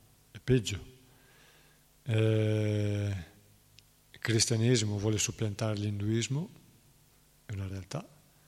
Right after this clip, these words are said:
l'Islam, il comunismo vuole annullare la cultura vedica e il laicismo non comunista ma materialista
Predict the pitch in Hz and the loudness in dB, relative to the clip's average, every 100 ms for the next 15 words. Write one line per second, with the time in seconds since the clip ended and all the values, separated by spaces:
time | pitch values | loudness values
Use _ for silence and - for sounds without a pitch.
0 | _ _ _ _ _ 135 101 113 110 107 | _ _ _ _ _ -10 0 2 4 2
1 | 123 143 - - - _ - _ _ _ | 0 -4 -10 -20 -20 _ -20 _ _ _
2 | _ _ _ _ _ _ _ 117 - 120 | _ _ _ _ _ _ _ -10 0 2
3 | 113 113 117 117 107 101 110 107 107 107 | 4 4 2 2 0 0 0 0 0 -2
4 | 110 107 110 110 107 107 104 101 101 101 | -2 -2 0 0 0 -4 -4 -6 -8 -8
5 | - 110 107 110 107 113 143 165 - - | -4 -4 -2 -2 -2 -4 -4 -4 -10 -20
6 | - - _ _ _ _ _ _ _ _ | -20 -20 _ _ _ _ _ _ _ _
7 | _ 120 107 107 104 104 104 101 104 - | _ -2 0 2 0 0 -2 -4 -8 -14
8 | - 113 110 117 120 - 143 147 156 143 | -10 0 4 6 6 6 6 4 2 0
9 | 107 151 139 139 139 143 160 - 120 107 | 4 2 4 4 6 6 4 2 0 0
10 | 113 117 107 101 95 95 - | -2 -2 -2 -4 -6 -8 -8